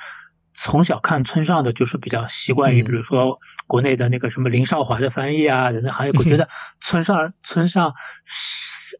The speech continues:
Speaker 1: 嗯，笔下的人说话就应该是那个味道啊之类的，然后突然碰到一些其他人啊，比如说，比如说我的这本，这个当我谈跑步，谈什么是叫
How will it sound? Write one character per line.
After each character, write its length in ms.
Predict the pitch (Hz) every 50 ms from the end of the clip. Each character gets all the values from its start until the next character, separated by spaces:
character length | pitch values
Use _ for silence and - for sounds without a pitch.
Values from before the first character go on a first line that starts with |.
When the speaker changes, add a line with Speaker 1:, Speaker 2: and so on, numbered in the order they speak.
| _ -
Speaker 1:
嗯， 220 | 165 151 147 147 131
笔 120 | 139 143
下 240 | 117 117 - 160 151
的 80 | 143 127
人 180 | 123 131 135
说 220 | 127 - - 156 135
话 160 | - 156 135
就 100 | - 135
应 80 | 135
该 100 | 143 143
是 140 | 139 - 180
那 80 | 151 135
个 80 | 139
味 180 | 139 151 156 143
道 140 | 120 127 117
啊 160 | 117 113 113
之 160 | 117 - 135
类 60 | 123
的， 60 | 120 113
然 140 | 110 117
后 120 | 131 147 139
突 120 | - -
然 140 | 156 139 131
碰 160 | 120 151 143
到 140 | 127 120 120
一 40 | 120
些 200 | - - 127 123 - - - - -
其 160 | - - -
他 180 | - - 131 147
人 220 | 143 127 120 117
啊， 140 | 117 117 113
比 100 | - -
如 100 | 120 123
说， 160 | 120 - 156 165
比 100 | - -
如 60 | 135
说 260 | 131 - 185 185 180
我 180 | 160 139 120 107 -
的 260 | - 139 156 196 - _ _ _ _ _ _
这 140 | _ - 233
本， 420 | 175 - 139 120 113 110 107 110 110
这 120 | - -
个 100 | 135 123
当 100 | 120 147
我 80 | 156 160
谈 280 | 143 - - - 160 160
跑 120 | 143 131
步， 280 | 120 131 - - - -
谈 180 | - 131 127
什 140 | 127 127 123
么 100 | 123 123
是 380 | - - - - - 160 143 127
叫 500 | 120 - - 135 127 123 120 117 113